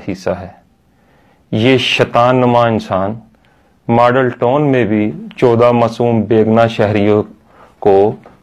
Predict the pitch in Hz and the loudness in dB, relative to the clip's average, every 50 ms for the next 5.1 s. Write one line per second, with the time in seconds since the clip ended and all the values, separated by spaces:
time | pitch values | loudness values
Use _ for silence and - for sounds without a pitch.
0 | _ _ - 131 120 123 135 151 143 - - 135 123 123 123 - 147 139 - 160 | _ _ 0 2 4 4 4 4 4 2 0 0 0 0 0 0 -2 0 2 2
1 | 135 120 - 110 107 104 104 104 101 - 101 - - 98 95 - - 92 90 - | 0 2 2 2 2 2 2 2 0 -2 -6 -6 -4 -6 -6 -6 -8 -10 -10 -12
2 | - - _ _ _ _ _ _ _ _ _ _ _ _ _ _ _ _ _ _ | -16 -20 _ _ _ _ _ _ _ _ _ _ _ _ _ _ _ _ _ _
3 | - 110 120 139 135 131 135 - - 143 131 - - - 147 131 110 117 113 113 | -2 0 2 2 2 2 0 -2 -2 -2 -2 -2 -2 -2 -2 0 0 0 2 2
4 | 113 113 117 - - 117 113 110 113 113 110 110 - - - 110 - 107 110 107 | 0 0 -2 -4 -2 -2 0 0 0 -2 -2 -4 -6 -8 -6 -2 0 0 2 2
5 | - - | 0 -2